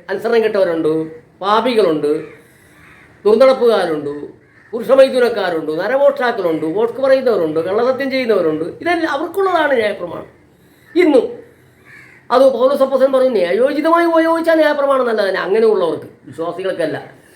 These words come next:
വിശ്വാസികൾ വന്നു കൂടിയിരിക്കുന്ന സഭകളിൽ ന്യായപ്രമാണം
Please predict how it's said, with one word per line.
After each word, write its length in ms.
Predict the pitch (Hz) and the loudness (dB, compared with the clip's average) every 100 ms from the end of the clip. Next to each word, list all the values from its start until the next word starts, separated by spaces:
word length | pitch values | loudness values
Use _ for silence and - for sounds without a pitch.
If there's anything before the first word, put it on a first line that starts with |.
| _ | _
വിശ്വാസികൾ 720 | - 156 - 285 320 339 339 349 | -12 -8 -4 -2 0 -2 0 2
വന്നു 240 | 320 311 | 2 2
കൂടിയിരിക്കുന്ന 640 | 285 262 262 254 247 233 220 | 0 -2 -2 -4 -4 -2 -2
സഭകളിൽ 520 | 156 147 151 156 165 180 190 196 190 - _ _ _ | -4 -4 -4 0 0 2 2 0 -8 -20 _ _ _
ന്യായപ്രമാണം 800 | 147 175 175 180 180 180 180 | -6 -6 -2 0 2 2 2